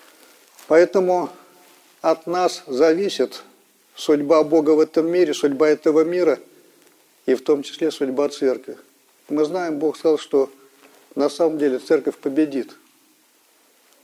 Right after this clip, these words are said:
В итоге церковь победит, мир кончится, а церковь останется. "Всё сгорит, а церковь будет вовеки". То есть вот эта община, она так и войдёт в Царство Небесное. Но надо понимать, что здесь на земле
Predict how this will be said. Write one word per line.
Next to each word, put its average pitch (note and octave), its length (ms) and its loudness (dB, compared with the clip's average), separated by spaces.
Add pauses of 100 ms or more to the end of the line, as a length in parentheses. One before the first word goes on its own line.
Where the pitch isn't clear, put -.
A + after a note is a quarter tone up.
В C#3 100 2
итоге C#3 320 -2
церковь B2+ 380 -6
победит, C#3+ 200 -6
мир D#3+ 160 0
кончится, D#3+ 380 -2
а - 40 -8
церковь C3+ 320 -4 (380)
останется. B2 720 -8 (500)
"Всё D3+ 240 2
сгорит, D3 460 0
а B2 60 -2
церковь C3+ 360 -6 (480)
будет C3 380 -2
вовеки". C3 580 -2 (240)
То - 80 -6
есть - 120 -8
вот C3 120 -4
эта C3+ 140 -4
община, C#3 420 -8 (560)
она C3 240 -4
так C#3 220 -6
и - 20 -2
войдёт D3+ 320 0
в - 60 -14
Царство C3+ 320 -6
Небесное. C#3 480 -4 (640)
Но D#3 160 -2
надо E3+ 240 0
понимать, D3+ 420 -2
что - 180 -4
здесь D#3+ 240 0
на D#3 80 -8
земле E3 460 0